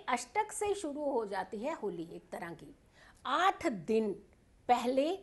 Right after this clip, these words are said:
नेगेटिव एनर्जी उतारिए, फिर खुशियों का आगमन कीजिए। लेकिन जो होली का अवसर है, वो आठ दिन पहले से शुरू हो जाता है। तो ऐसे में क्या ऐसी चीज़ हो गई जो आपने कर दी और जिसकी वजह से आपको परेशानी हो रही है?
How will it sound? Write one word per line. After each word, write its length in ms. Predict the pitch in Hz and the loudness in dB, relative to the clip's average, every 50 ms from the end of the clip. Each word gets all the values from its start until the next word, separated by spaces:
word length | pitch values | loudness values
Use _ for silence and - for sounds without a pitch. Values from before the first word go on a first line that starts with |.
| - - - - _ - | -10 -20 -20 -20 _ -6
नेगेटिव 520 | 196 190 202 220 226 269 294 359 370 320 370 | -4 2 2 2 2 2 0 -2 2 2 2
एनर्जी 300 | 359 359 359 320 - 349 | 4 4 4 4 2 -2
उतारिए, 420 | 349 330 - 302 285 311 330 359 | -2 2 2 2 2 2 -2 -4
फिर 160 | - - 302 | -4 -6 -10
खुशियों 400 | - - - 233 - - 208 190 | -8 -6 -8 -8 -4 -2 -2 -2
का 120 | 185 208 185 | 0 -2 -2
आगमन 300 | 180 170 175 170 170 175 | -2 -4 -4 -4 -6 -4
कीजिए। 320 | 175 190 170 170 175 165 170 - - - _ - | -6 -6 -8 -8 -8 -10 -10 -14 -20 -20 _ -8
लेकिन 460 | 240 269 330 330 339 - 226 185 180 - - - - - _ | -4 -4 -4 -4 -2 -2 -4 -4 -4 -8 -12 -20 -20 -20 _
जो 140 | 214 302 359 339 | -2 0 0 0
होली 460 | - 233 247 262 294 302 330 359 392 | 2 0 0 0 0 0 0 -2 -2
का 140 | 381 - 285 | 0 0 -2
अवसर 500 | 233 - - - 208 - - - 294 269 | -2 0 -4 -8 -8 -8 -4 -2 -2 0
है, 140 | 277 247 285 | 0 0 0
वो 120 | 302 339 311 | 0 2 2
आठ 200 | 262 240 226 240 | 2 0 -2 -4
दिन 120 | 285 294 | -8 -8
पहले 300 | 294 - 262 233 240 254 | -4 -4 -2 -2 -2 -4
से 140 | 247 370 339 | -4 -6 -4
शुरू 260 | - 453 453 453 440 | 0 0 2 4 4
हो 120 | 415 320 262 | 4 4 2
जाता 320 | 226 226 202 202 - - | 2 0 -2 -2 -4 -8
है। 180 | - 170 - - - - - - - - - _ - | -8 -8 -12 -16 -20 -20 -20 -20 -20 -20 -20 _ -6
तो 140 | 381 370 339 - - | -4 -4 -4 -4 -2
ऐसे 420 | 247 262 320 294 - - 392 392 | -2 0 0 -2 0 0 2 2
में 280 | 349 285 285 311 302 - - - _ _ - | 2 0 0 -2 -4 -8 -14 -20 _ _ 0
क्या 260 | 294 294 254 269 330 403 403 | 2 4 4 6 4 4 6
ऐसी 320 | 359 359 349 - 392 359 | 4 4 4 4 0 0
चीज़ 360 | - - 302 285 285 269 220 220 | 0 -2 -4 -4 -4 -2 -2 0
हो 100 | 208 185 | 0 2
गई 300 | 180 202 233 285 359 - - - - _ _ | 2 2 2 2 -2 -6 -10 -20 -20 _ _
जो 140 | 196 226 269 311 - - - | 0 2 2 2 2 -2 -2
आपने 540 | 202 190 202 220 214 - 202 185 190 214 247 | 2 4 4 4 2 0 -4 0 0 0 0
कर 420 | - - - - 277 302 339 - | -2 -6 0 6 6 8 8 6
दी 260 | 320 277 302 311 349 415 403 - - - - | 4 2 2 2 2 2 0 -4 -12 -12 -10
और 60 | 196 | -10
जिसकी 340 | 190 196 214 - - 220 196 | -8 -6 -8 -8 -4 -6 -2
वजह 240 | 180 185 170 175 175 | -2 -2 -4 -4 -6
से 140 | 170 - 202 | -6 -4 -4
आपको 260 | 175 - - - 277 | -6 -4 -4 -8 -4
परेशानी 580 | 277 - 359 381 381 381 370 349 339 311 311 392 | 0 0 0 0 2 0 2 2 2 4 4 4
हो 120 | 285 277 | 4 4
रही 180 | 269 254 247 240 | 2 2 2 0
है? 100 | 233 | 0